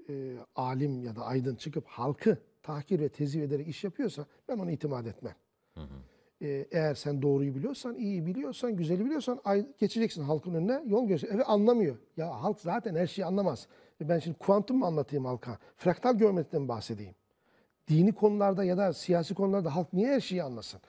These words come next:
Speaker 2: Yoksa
Speaker 1: Bir
Speaker 2: anlamak gibi mecburiyeti de yok.
Speaker 1: Yok, hayır.
Speaker 2: Hayır, rahat bırakın demek aslında tahkir ve teziften çok
Speaker 1: Değil.
Speaker 2: başka bir duruş.
Speaker 1: Tabii, tabii,
Speaker 2: Hani
Speaker 1: tabii.
Speaker 2: halk anlamaz bu işlerden değil de
Speaker 1: Ya anlamaz
Speaker 2: halkı
Speaker 1: zaten.
Speaker 2: rahat bırak
Speaker 1: Yani ne
Speaker 2: kardeşim.
Speaker 1: kadar
Speaker 2: Anlamak gibi bir derdi de olmasın.
Speaker 1: malumu ilam kabul-, ya tabii ki anlamayacak. Şimdi bakınız.
Speaker 2: Peki nasıl olacak?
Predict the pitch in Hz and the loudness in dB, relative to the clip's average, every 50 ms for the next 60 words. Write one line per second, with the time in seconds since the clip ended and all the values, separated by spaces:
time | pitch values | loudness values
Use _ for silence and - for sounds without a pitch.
0 | _ _ _ _ _ _ _ _ - - 214 226 - 135 120 127 165 196 202 - | _ _ _ _ _ _ _ _ -4 -2 -2 0 0 0 0 2 2 0 0 0
1 | - 156 120 110 120 123 113 110 139 143 139 131 - 170 151 139 101 87 - - | -2 -2 0 2 0 2 4 4 6 6 6 6 4 4 6 6 6 6 4 2
2 | - - 123 107 - _ - _ _ - 113 113 101 107 120 147 165 - - - | -2 -6 -6 -6 -8 _ -20 _ _ -2 -2 0 0 2 2 2 0 2 2 2
3 | 170 151 - - 165 151 143 156 180 190 - 139 123 - - 151 151 147 - 135 | 2 2 2 0 0 2 2 2 0 2 0 0 0 0 -2 -4 -4 -2 -4 -4
4 | 117 - - 170 151 143 131 - - 131 123 135 - - 185 170 - - 170 160 | -4 -2 -4 -2 0 0 0 0 -2 -2 -2 -4 -4 -4 -4 -2 0 0 2 6
5 | 180 139 127 - - - 156 123 113 98 85 82 - - - - - - 233 247 | 6 6 6 8 6 6 6 6 2 0 -2 -2 -2 -4 -4 -6 0 0 0 0
6 | 262 - 285 285 247 196 151 151 208 240 208 214 208 214 214 208 214 214 226 220 | 2 -2 -2 -2 -2 -4 -2 -2 2 4 4 4 4 2 0 2 2 0 0 0
7 | 196 190 202 - - - 156 131 135 131 139 147 180 226 262 269 - 247 - 190 | 0 -2 -4 -2 0 0 0 0 -2 -4 -6 -4 -2 -2 0 0 0 2 4 4
8 | 196 220 226 254 285 262 269 254 240 269 240 196 175 170 185 196 196 202 196 202 | 4 4 4 4 4 4 4 4 4 4 4 4 2 4 4 4 4 6 4 4
9 | 170 175 247 220 220 190 165 147 147 165 180 185 208 196 196 - 180 185 175 165 | 4 4 2 2 2 2 2 2 2 2 2 2 2 0 0 -2 -2 0 2 6
10 | 156 175 165 165 170 185 170 175 151 127 113 107 165 170 180 190 208 208 208 214 | 6 6 6 6 4 4 4 4 4 4 4 2 4 4 4 4 2 2 0 -2
11 | - 185 175 170 175 180 170 170 - - 156 156 156 - - 185 175 147 180 - | -2 0 0 0 0 0 -2 -4 -6 -6 -6 -6 -6 -10 -14 -14 -8 -8 -8 -2
12 | - 170 233 285 269 285 - - 196 156 135 123 117 110 107 110 110 - - - | -2 0 0 2 0 0 0 2 0 0 0 -4 -8 -10 -12 -14 -16 -16 -12 -8
13 | - 311 254 170 196 - 180 147 120 - 170 175 - 226 226 240 220 - 196 160 | -6 -4 0 0 0 0 0 -2 0 0 0 0 2 2 2 2 2 4 2 2
14 | 120 110 98 113 147 160 | 2 2 0 0 -2 -2